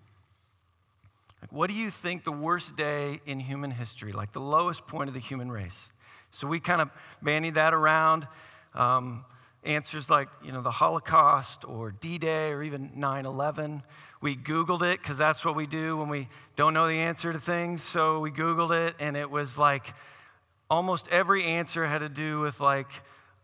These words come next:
uh, an or-, inordinate number of people dying.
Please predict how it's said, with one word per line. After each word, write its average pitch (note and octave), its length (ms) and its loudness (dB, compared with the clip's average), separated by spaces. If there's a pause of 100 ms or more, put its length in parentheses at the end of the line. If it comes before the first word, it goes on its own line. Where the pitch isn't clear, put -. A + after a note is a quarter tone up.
(160)
uh, C3 320 4
an C#3+ 140 -4
or-, D#3 400 0
inordinate D#3 540 0
number C#3+ 320 2
of B2+ 140 -4
people C#3 240 -8
dying. A#2 580 0